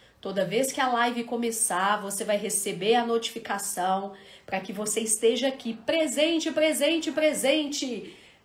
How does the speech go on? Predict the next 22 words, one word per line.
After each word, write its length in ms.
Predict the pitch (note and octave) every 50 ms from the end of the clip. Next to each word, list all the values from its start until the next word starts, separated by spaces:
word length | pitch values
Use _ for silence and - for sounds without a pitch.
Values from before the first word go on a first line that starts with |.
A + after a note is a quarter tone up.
| _ _
pra 420 | - C4 G#3 G#3 A3+ B3 A#3+ - - -
absorver 880 | A#3 C4 D4+ D#4+ D#4+ - - - D#4 D4 C4 B3 B3 B3 B3 B3+ - -
todo 260 | - C4+ D4+ D#4+ D#4+
o 20 | D#4
conteúdo. 760 | - D#4 D4+ D4 D4+ D#4 D#4 C#4 G#3+ F3 E3 E3 E3+ D#3+ - - _ _ _ _ _
Por 140 | - G3+ G3
isso 240 | A3 C#4 E4+ E4 -
que 80 | -
é 20 | E4
importante 560 | D#4+ D#4 D#4 D4+ D4+ D4+ - A#3+ A#3 A#3 -
você 240 | A3 G#3+ A3 - A3+
fazer 560 | A3+ - G#3 F#3+ F3 G3 A#3 C#4+ D#4 - - - - - - - -
a 120 | - F#3+ -
tua 240 | - - B3+ C#4 D4
inscrição 640 | C#4+ D4 - - C4 B3+ - - B3 G#3+ G#3 G#3
no 160 | G#3 G#3 G#3 G#3
link 840 | G#3 G#3 A3+ A#3+ C4+ D4 D#4+ E4 F4 - - E4+ F4 F4 - - - -
que 140 | - A#3
tá 200 | A3 - - G#3+
aí 220 | A3 A3 A3 A#3 C4+
na 140 | C4 B3 G#3+
bio. 420 | E3+ F3 F3+ F#3+ G3 G#3+ G#3+ -